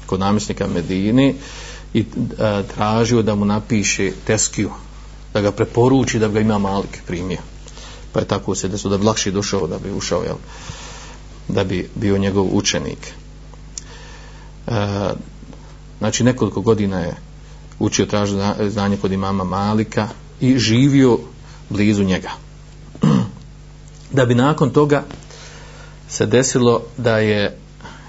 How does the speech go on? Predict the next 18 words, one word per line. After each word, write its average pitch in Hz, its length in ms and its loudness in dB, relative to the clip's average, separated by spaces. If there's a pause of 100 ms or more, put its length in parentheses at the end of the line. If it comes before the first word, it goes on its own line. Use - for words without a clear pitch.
imam 113 260 2
Šafija, 120 640 0 (680)
bilo 127 260 6
mu 117 140 6
je 101 60 2
ponuđeno 127 800 4 (2250)
bilo 117 200 6
mu 113 120 6
je 107 80 0
ponuđeno 117 520 2
da 107 220 0
ode 123 340 4
da 110 160 0
se 113 240 0
bavi 113 560 2 (360)
poslom 131 380 2
nekakvim 101 520 0
državnim. 104 480 2